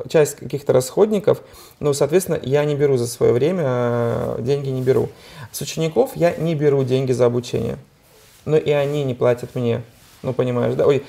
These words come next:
есть они не платят мне, и я не плачу им. У нас как бы обоюдная договорённость. И на самом деле я их не заставляю, не нравится тебе с нами дальше, не надо, не надо быть, заставлять себя.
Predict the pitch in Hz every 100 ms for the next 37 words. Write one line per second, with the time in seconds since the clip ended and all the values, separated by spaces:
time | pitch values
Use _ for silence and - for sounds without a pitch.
0 | - 135 - 135 175 202 170 143 139 139
1 | - 143 143 127 123 117 - 131 120 -
2 | - - 160 160 143 139 131 143 143 131
3 | 131 131 135 123 120 - - - - -
4 | - - - - 143 147 147 143 139 143
5 | 202 240 185 147 160 160 165 156 160 151
6 | 180 196 160 147 135 127 127 127 151 185
7 | 240 247 - 151 139 - 139 131 127 120
8 | - 156 190 165 123 117 131 139 123 113
9 | - 120 127 127 135 127 117 - 117 117